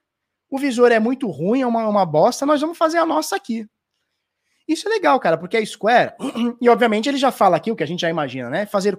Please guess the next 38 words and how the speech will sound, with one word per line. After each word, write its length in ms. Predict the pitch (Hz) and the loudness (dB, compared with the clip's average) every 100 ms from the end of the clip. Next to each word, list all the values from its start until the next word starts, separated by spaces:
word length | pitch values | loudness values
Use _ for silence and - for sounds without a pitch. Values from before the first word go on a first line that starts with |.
| - | 0
compras 500 | 226 330 311 277 240 | 2 2 2 0 0
e 60 | |
vendas 320 | 190 214 233 | -4 -2 -2
dentro, 520 | 180 170 214 214 117 95 _ _ _ _ _ _ _ | -2 -4 -4 -6 -12 -16 _ _ _ _ _ _ _
dentro 400 | 160 190 196 196 | -2 -2 -4 -4
do, 760 | 170 175 170 160 151 147 143 143 | 0 0 2 2 0 -2 -2 0
ó 80 | |
lá, 220 | 147 113 - _ | 0 -2 -6 _
"O 100 | - | -6
intuito 300 | 208 208 302 | -4 -2 -2
não 100 | 277 | -2
será 180 | 262 254 | -2 -2
apenas 240 | 247 277 262 | -2 -2 -4
de 40 | |
criar 180 | 269 254 | -4 -4
uma 120 | 240 | -4
carteira 320 | 226 - 202 | -4 -4 -2
para 160 | 196 190 | -2 -2
arze-, 280 | 165 165 180 | -2 -6 -6
uma 200 | 170 175 | -4 0
armazenamento, 840 | 190 208 220 196 196 175 180 160 | 2 2 4 2 2 0 0 -2
mas 160 | 151 147 | -4 -4
que 180 | _ 190 | _ -6
também 260 | 202 196 | -4 -4
possa 380 | 220 190 196 208 - | -2 0 0 -4 -12
ser 220 | - 214 | -4 -4
possível 560 | 214 269 - 285 180 - _ _ _ _ | -4 -8 -2 -2 -2 -8 _ _ _ _
fazer 240 | 214 214 | 0 2
a 60 | 269 | 2
compra 340 | - 196 180 | 2 -2 -2
de 80 | 220 | -4
criptoativos." 640 | - - 403 - 320 117 - _ _ | -8 -10 -8 -4 -4 -6 -20 _ _
Carteira 540 | - 269 254 277 302 214 | -2 -2 0 -2 2 4
hoje, 500 | 208 226 156 143 _ | 6 4 2 -10 _
é, 180 | 160 170 | -8 -6
ganha 300 | 165 208 208 | -2 -2 -2
dessa 180 | 208 233 | -4 -8
forma, 400 | 170 123 90 | -6 -8 -8